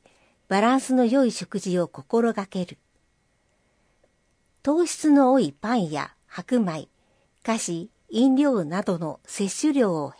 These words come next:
減らす。適度な運動をしましょ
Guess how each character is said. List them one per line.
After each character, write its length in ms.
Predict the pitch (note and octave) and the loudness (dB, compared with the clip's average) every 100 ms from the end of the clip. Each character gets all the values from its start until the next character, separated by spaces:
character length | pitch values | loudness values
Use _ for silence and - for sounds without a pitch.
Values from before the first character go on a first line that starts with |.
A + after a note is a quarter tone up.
| - | -10
減 100 | E3+ | -10
ら 100 | F#3+ | -10
す。 320 | - F#3 - _ _ _ _ _ _ _ _ _ _ _ _ _ _ _ _ _ _ _ _ _ _ _ _ - | -14 -16 -16 _ _ _ _ _ _ _ _ _ _ _ _ _ _ _ _ _ _ _ _ _ _ _ _ -4
適 260 | E4+ E4 | -2 2
度 140 | C#4+ G3 | 4 4
な 160 | E3 | 2
運 280 | D3 A3+ B3+ | 0 2 2
動 280 | B3+ B3+ A#3 | 4 4 4
を 100 | A#3 | 0
し 160 | A#3 | -4
ま 140 | F#3 G3 | -6 -6
し 180 | - F#3 | -6 -6
ょ 240 | D3 - | -8 -12